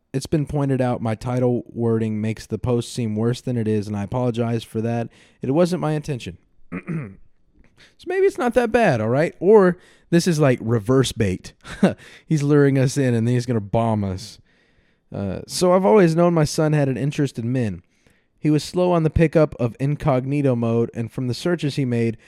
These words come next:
I figured it, he was at least bi-curious, if that's the proper term for it." All right, he's already using proper terms and, like, making sure, "Hey, guys, I don't know what I'm talking about, but I'm trying to be respectful." So,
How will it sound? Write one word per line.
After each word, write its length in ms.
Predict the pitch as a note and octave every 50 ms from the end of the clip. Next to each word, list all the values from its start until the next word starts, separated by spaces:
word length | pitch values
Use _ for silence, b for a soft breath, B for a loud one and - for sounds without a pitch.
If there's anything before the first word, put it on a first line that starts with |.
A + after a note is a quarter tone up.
| b b b b
I 100 | E3 E3+
figured 340 | - - F#3+ F3+ D#3+ D3+ D3
it, 320 | - - B2 A#2+ - -
he 180 | - A#2+ D#3+ E3
was 220 | D#3+ D#3 C#3+ C#3
at 120 | C#3+ - C3
least 420 | C#3 D#3 E3+ D3+ - - B2+ A#2
bi-curious, 880 | C#3 C3 B2+ C3+ C3 - - - C#3 C#3 B2+ A2 G2+ F#2+ F2 - - -
if 140 | - A2 -
that's 200 | - B2+ A#2+ -
the 80 | - B2
proper 320 | - - B2+ A#2 A#2 A#2
term 340 | - - - A#2+ A2+ G#2+ G2+
for 280 | - - G#2 G2+ F#2+ F2+
it." 120 | E2+ - _ b b b b b b b b b
All 100 | D3 F3+
right, 200 | A3+ - D#3+ D3+
he's 160 | E3+ G#3+ A3
already 240 | C#4 C4 B3+ A3+ G3+
using 340 | F#3+ G3 G#3 G3+ G3 F3+ E3
proper 360 | - F#3 E3+ E3+ - - D#3
terms 560 | - - F3 E3 E3 E3 D#3+ D#3 D3 D3+ C#3
and, 240 | - - C#3 C3+ C3+
like, 260 | C3 B2+ B2 A#2+ -
making 380 | - C3+ C#3+ D#3 D3+ - D#3 C3+
sure, 460 | B2+ - - E3 D#3+ D3 C#3+ C3+ - b b b b b b
"Hey, 160 | - F3 D#3+
guys, 280 | C3+ C#3 B2+ A#2+ B2+ B2
I 120 | C#3+ D#3
don't 120 | E3 E3 D#3+
know 80 | D#3
what 80 | D3+ D3
I'm 80 | C#3+
talking 240 | - - E3 D3+ D3
about, 180 | D3 D3 C#3+ C3
but 100 | A#2 G#2+
I'm 60 | A2
trying 200 | - - C#3 C3+
to 60 | B2+
be 60 | A#2
respectful." 540 | A2+ G#2 F#2 - - A#2 G2+ - - - - b b b b b b b
So, 380 | _ - - C#3+ B2+ B2+ G2+